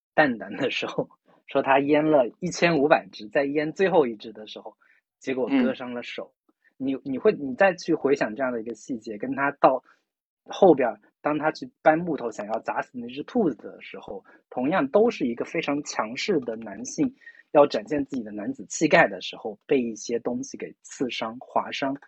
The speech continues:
Speaker 1: 其实在这个意义上来说，你可以理解成是所谓的男子气概，就像是有一，就像是一把双刃剑，你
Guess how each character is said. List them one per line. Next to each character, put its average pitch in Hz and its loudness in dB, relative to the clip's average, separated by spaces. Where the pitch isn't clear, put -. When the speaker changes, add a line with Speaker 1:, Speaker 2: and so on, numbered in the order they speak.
Speaker 1:
其 - -4
实 185 2
在 202 10
这 175 0
个 - 2
意 180 -8
义 135 2
上 113 -8
来 98 -12
说， 127 -8
你 131 -4
可 160 0
以 208 4
理 120 -2
解 113 -4
成 104 -10
是 117 -8
所 - -4
谓 165 4
的 143 -2
男 110 -10
子 - -18
气 - -12
概， 113 -6
就 185 -4
像 151 2
是 123 -6
有 117 2
一， 147 0
就 202 2
像 190 4
是 175 -4
一 156 0
把 156 -2
双 160 -4
刃 147 -2
剑， 127 -6
你 104 -16